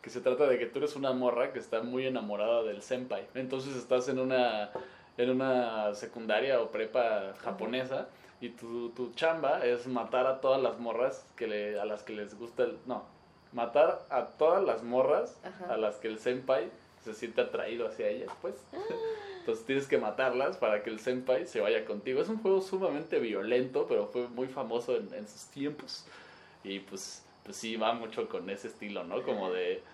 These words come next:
Speaker 1: de what the fucking
Speaker 2: Con
Speaker 1: shit.
Speaker 2: razón.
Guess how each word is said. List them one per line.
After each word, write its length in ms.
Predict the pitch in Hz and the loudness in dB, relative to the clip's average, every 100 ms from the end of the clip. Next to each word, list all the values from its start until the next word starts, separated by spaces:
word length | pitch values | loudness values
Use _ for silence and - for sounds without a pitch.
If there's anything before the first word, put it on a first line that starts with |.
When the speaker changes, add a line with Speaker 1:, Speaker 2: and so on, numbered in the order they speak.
| - - - - | -20 -20 -20 -12
Speaker 1:
de 200 | 101 95 | -6 -4
what 320 | 101 127 - | 2 2 2
the 80 | 113 - - - | -4 -6 -12 -12
fucking 320 | 117 - - | -12 -12 -12
Speaker 2:
Con 180 | 220 220 | -2 -2
Speaker 1:
shit. 100 | 214 | 0
Speaker 2:
razón. 1040 | 202 196 185 285 233 220 233 262 311 339 | -2 -2 -4 -6 -6 -2 -2 0 -2 -4